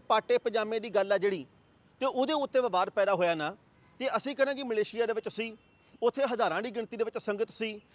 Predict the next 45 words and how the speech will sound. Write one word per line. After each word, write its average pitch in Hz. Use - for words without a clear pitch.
ਕਿਸੇ 269
ਨੂੰ 269
ਉੱਥੇ 254
ਤੱਕ 247
ਕੋਈ 220
ਸਮੱਸਿਆ 214
ਆਈ 175
ਨਹੀਂ, 190
ਤੇ 269
ਪਾਟੇ 240
ਪਜਾਮੇ 226
ਦੀ 226
ਗੱਲ 185
ਕਰਕੇ 196
ਅਸੀਂ 202
ਤਾਂ 262
ਬੱਚਿਆਂ 262
ਨੂੰ 277
ਨਾਲ 220
ਜੋੜਨ 196
ਦੀ 196
ਕੋਸ਼ਿਸ਼ 175
ਕਰ 151
ਰਹੇ 190
ਸੀ 175
ਵੀ 240
ਜਿਹੜਾ 254
ਉੱਥੇ 269
ਡਰਾਈ 175
ਜਿਹਾ 269
ਮਾਹੌਲ 190
ਹੋ 160
ਰਿਹਾ 185
ਸੀ 165
ਉਹਦੇ 262
ਵਿੱਚ 240
ਰੌਚਕਤਾ 196
ਭਰੀ 165
ਜਾਵੇ। 180
ਉਹਦੇ 220
ਕਹਿਣ 214
ਦਾ 196
ਭਾਵ 139
ਇਹ 170
ਆ, 92